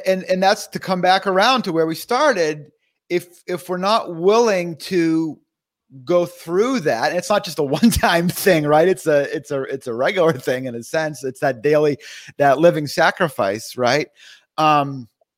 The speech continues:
our, our, you know, if you're not willing to undergo some of that, th-, there is a pain process to just admitting that whatever it is that I think and I want and I whatever,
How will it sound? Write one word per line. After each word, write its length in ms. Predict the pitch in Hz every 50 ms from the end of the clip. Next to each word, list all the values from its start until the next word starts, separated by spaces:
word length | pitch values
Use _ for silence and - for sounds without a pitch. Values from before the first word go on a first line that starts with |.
| _ _ _ _ _ _ _ - - - - 143
our, 320 | 143 147 143 135 - -
our, 240 | - 127 127 123 - - - - - - - - - - - _ _ _
you 100 | - 143
know, 80 | 156 147
if 120 | 143 -
you're 80 | 175 165
not 220 | 180 190 156 - 160
willing 300 | 160 185 208 226 214 175
to 120 | - - -
undergo 400 | 156 156 156 143 151 165 170 160
some 220 | - - 180 170
of 120 | 170 165
that, 380 | 165 170 - - 170 156 147 135
th-, 140 | 156 - - 151
there 140 | 190 202
is 140 | 233 294 -
a 60 | 254
pain 340 | 180 - - 233 247 262 220
process 580 | - 208 208 220 277 392 - 220 170 151 139 -
to 160 | - 185 180
just 200 | 147 180 175 -
admitting 440 | 175 160 160 175 208 214 208 180 160
that 240 | 151 147 147 135 - - _ _ _ _ _ - - _ _ _ _ _ _ _ _
whatever 460 | - 147 185 180 196 220 170 185 202 190
it 60 | 202
is 200 | 214 214 180 143
that 120 | 180 165
I 180 | 160 175 190 170
think 400 | - - 214 220 214 202 175 190
and 100 | 175 180
I 160 | 185 190 196
want 400 | 185 180 185 196 202 202 190 - -
and 120 | 156 165 175
I 180 | 170 175 180
whatever, 840 | 180 170 170 170 180 185 233 247 185 180 156 147 156 160 170 175